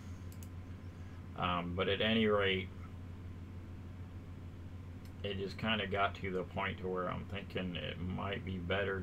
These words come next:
to, <coughs> you know, find coordinates or health or some other value and backtrace from there. Um, because I have had times where if you really try and just,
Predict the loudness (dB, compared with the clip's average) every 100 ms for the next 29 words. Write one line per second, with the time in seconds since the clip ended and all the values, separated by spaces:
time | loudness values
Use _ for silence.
0 | -2 0 0 -2 -4 -8 -8 -8 -8 -8
1 | -8 -8 -8 -10 -10 -8 -8 -8 -8 -8
2 | -8 -8 10 12 12 12 10 6 6 4
3 | 4 4 2 2 6 12 12 12 10 8
4 | 8 4 4 2 4 2 4 8 8 6
5 | 4 2 2 4 6 10 10 8 6 6
6 | 4 2 2 4 2 2 2 2 -2 -4
7 | -2 -2 -2 -4 -4 -4 -2 -2 -4 -4
8 | 0 4 6 8 6 8 4 4 0 0
9 | 0 0 2 0 4 10 10 10 6 4
10 | 4 4 2 0 0 -2 -4